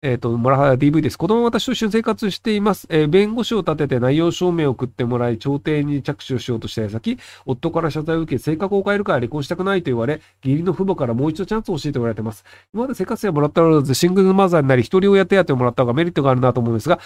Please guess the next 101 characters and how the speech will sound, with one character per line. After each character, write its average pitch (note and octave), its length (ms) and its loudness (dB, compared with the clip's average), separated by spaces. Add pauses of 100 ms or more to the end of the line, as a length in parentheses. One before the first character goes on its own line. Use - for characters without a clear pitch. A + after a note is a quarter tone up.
(160)
父 - 140 -4
親 A3+ 100 2
が A3+ 100 2
い G#3+ 60 0
な A3 80 2
い - 20 -2
こ A3+ 100 -4
と A#3 120 0
の A3+ 40 -2
子 G#3+ 120 0
供 A3+ 160 2
に A3+ 80 4
与 A3 120 2
え G#3+ 60 4
る F#3 60 2
弊 G3 100 2
害 A3 120 0
を - 20 -6
考 G3 180 -4
え B3+ 40 -2
て C4+ 60 -4
し D3+ 80 -2
ま C3 40 2
い - 20 2
ま A#2+ 60 -2
す。 - 180 -16
ど F#3 80 -2
う - 0 -
思 G#3+ 140 2
い - 20 4
ま B2 120 4
す - 80 -18
か？ G2+ 140 -8 (400)
え B3 40 -2
っ - 20 0
と、 D4 260 2
あ C#4 40 2
の、 A#3+ 420 0 (400)
契 - 800 -2
約 E4 340 2
書 F4 220 2
を C#4 80 4
き - 100 -8
ち G#3+ 180 -2
ん A3+ 120 -2
と C#3+ 120 0
使 - 200 0
っ A2 40 0
て、 C#3 520 2 (320)
も B3 140 0
し D4+ 120 0
モ D3 160 4
ラ G3+ 140 4
ハ A#3 160 2
ラ A3+ 160 4
デ G3+ 100 0
ィ A3+ 140 6
ー A3 40 2
ブ B3 160 2
イ A3+ 100 4
を D3 60 4
し - 140 -8
た B2+ 140 4
場 C3 140 4
合 C3 280 4
は、 D3+ 320 4 (100)
義 E3+ 140 0
理 C4 140 2
の D#4 120 2
父 - 200 2
母 C#4 180 4
が B2 400 4 (280)
五 D3 120 -4
百 G3 280 0
万 A#3 180 0
払 C#3 300 4
う C#3 80 2
と C3+ 80 -2
か A#2+ 100 0
っ G#2+ 60 2
て - 180 -2
い C#3 140 6
う A#3 60 4
契 G3+ 260 4
約 A#3+ 180 2
書 B3+ 140 0
を D#3 60 0
作 - 120 -6
れ C#3 80 2
ば A#2 60 -2
い - 20 0
い - 20 0
ん - 20 -16
じ G#2 60 -10
ゃ G2+ 40 -6
な - 0 -
い - 20 -6
で G2 40 -10
す - 60 -16
か F#2+ 60 -12
ね。 F#2+ 160 -10